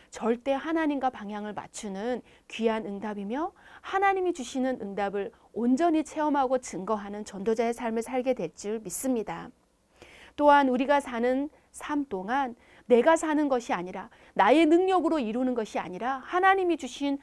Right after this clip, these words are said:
하늘의 것으로 열매 맺는 성령 역사의 증인으로, 하나님 우리에게 이십오 시 영원의 증인으로 하나님이 우리를 인도하심을 믿고 기도해야 하겠습니다.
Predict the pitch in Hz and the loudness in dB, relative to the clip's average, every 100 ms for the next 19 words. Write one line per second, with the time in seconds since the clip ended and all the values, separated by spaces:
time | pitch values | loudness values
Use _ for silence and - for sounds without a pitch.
0 | _ - 440 453 440 427 294 285 262 269 | _ -6 0 2 2 2 -2 -2 -2 0
1 | 277 - 180 196 226 233 196 190 254 - | 0 -2 -4 -2 -2 -2 -4 -6 -6 -4
2 | 254 262 294 311 240 - - 196 208 311 | -2 0 2 2 0 -4 -6 -4 0 -2
3 | 370 - - - 262 320 349 202 185 - | -2 -12 -18 0 6 8 6 4 0 -8
4 | - - 247 240 214 208 214 208 208 233 | -12 -4 0 0 -2 0 0 2 0 2
5 | 285 - 311 285 262 294 285 - - - | 2 2 0 -2 -2 -4 -4 -6 -14 -2
6 | 180 240 285 285 269 - 208 214 190 269 | 0 4 4 2 0 -6 -6 -4 -2 -2
7 | 254 - - 254 240 214 214 185 190 208 | -4 -8 -10 -4 -2 -2 -2 -4 -4 -2
8 | 349 415 _ 190 202 254 254 233 220 208 | -2 -4 _ -8 -4 -2 -2 -4 -4 -2
9 | 285 247 240 - - 180 208 - 196 247 | -2 -4 -8 -8 -10 -8 -8 -6 0 0
10 | 277 277 302 294 - 185 185 208 | 2 0 -4 -6 -8 -12 -12 -16